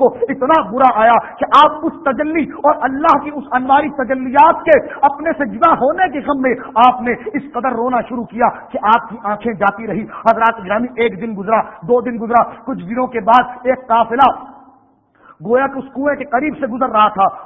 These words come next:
اس قافلے والوں نے کیا کیا؟ گویا کہ ڈول پھینکا، جو پانی بھرنے کا ہوتا ہے، ڈول جب زمین میں پھینکا کہ پانی ہم نکال دیں،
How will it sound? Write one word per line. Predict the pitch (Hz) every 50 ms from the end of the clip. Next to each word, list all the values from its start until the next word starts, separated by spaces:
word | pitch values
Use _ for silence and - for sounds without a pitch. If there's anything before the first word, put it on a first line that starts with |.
| - 233
اس | 214 - -
قافلے | 220 208 208 208 214 226 240 226 202
والوں | 202 208 214 226 233 233
نے | 226 - - - _ _ -
کیا | 214 220 233 - -
کیا؟ | 208 240 254 247 - - - - _ _ _ 139 151
گویا | 196 214 220 214 208 196
کہ | 190 170 151 139
ڈول | 196 220 233 220 196 - -
پھینکا، | 170 170 - 175 135 - _ _ _ _ _ _ _ _ _ _ _
جو | 131 143 139
پانی | 160 165 180 190 170 147
بھرنے | 143 165 190 196 185
کا | 175 165 151
ہوتا | 160 - 175 160 -
ہے، | - - - _ _ _ 135 196
ڈول | 233 247 233 190
جب | 226 180 170
زمین | 202 226 247 240 220 190
میں | 196 160 - - -
پھینکا | 214 247 - 247 208 - - - - -
کہ | 226 208 - 208
پانی | 208 220 240 254 233
ہم | 220 226 220
نکال | 208 208 214 233 233 214
دیں، | 220